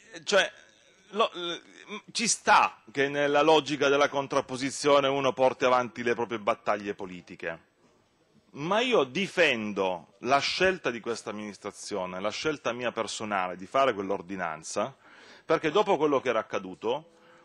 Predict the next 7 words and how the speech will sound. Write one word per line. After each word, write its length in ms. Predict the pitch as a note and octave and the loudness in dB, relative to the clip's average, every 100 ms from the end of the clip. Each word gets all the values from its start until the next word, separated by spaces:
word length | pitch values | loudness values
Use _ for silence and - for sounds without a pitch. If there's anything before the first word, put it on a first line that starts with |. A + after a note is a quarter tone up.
| - | -8
no, 320 | A2+ B2 E2+ _ _ _ | -2 -2 -4 _ _ _
era 220 | D3 F3 | 2 2
necessario 600 | F3 F#3 F#3 - F3+ F3 | 2 0 -2 0 0 2
dare 280 | D#3 D3+ D#3 | 4 4 4
una 140 | D#3 D3 | 2 2
risposta 720 | D#3 - C3+ C#3 - D#3 - | 0 0 2 2 2 -2 -2
forte. 1000 | - - - D3 A#2 G#2+ - B2+ B2 A2+ | -14 -4 6 8 8 6 2 2 2 -8